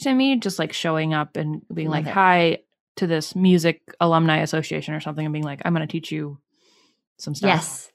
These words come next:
Speaker 2: I'd
Speaker 1: That
Speaker 2: like
Speaker 1: kind of
Speaker 2: to
Speaker 1: thing.
Speaker 2: come and guest teach a class to your audience.
Speaker 1: Yeah. That feels more aligned to me,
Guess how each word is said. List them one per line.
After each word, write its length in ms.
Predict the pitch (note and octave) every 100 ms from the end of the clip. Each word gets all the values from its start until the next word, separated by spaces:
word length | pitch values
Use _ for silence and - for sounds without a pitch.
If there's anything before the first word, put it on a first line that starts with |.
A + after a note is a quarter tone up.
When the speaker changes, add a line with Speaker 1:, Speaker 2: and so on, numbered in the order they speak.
| _ - -
Speaker 2:
I'd 200 | G3+ G3
Speaker 1:
That 40 |
Speaker 2:
like 200 | G3 F#3
Speaker 1:
kind 40 | -
of 40 |
Speaker 2:
to 100 | -
Speaker 1:
thing. 60 | -
Speaker 2:
come 300 | G3 F3+ F3
and 180 | E3 E3
guest 320 | D#3+ D#3+ -
teach 580 | - F3 - - - - _ _ -
a 80 | E3+
class 440 | D#3+ E3+ D#3 D#3
to 140 | - E3+
your 140 | D3
audience. 600 | D3 C#3+ C#3 C#3 - - _ _ _ _ _ _ -
Speaker 1:
Yeah. 340 | F3 D#3+ C#3+ - _ _ -
That 220 | G#3 G#3+ A3
feels 200 | G#3 F3+
more 360 | E3+ D#3 - _ _ _ _ _ _ _ _ _ -
aligned 540 | F3 D#3+ D#3 D#3 D#3+ - -
to 120 | E3
me, 300 | D#3+ D#3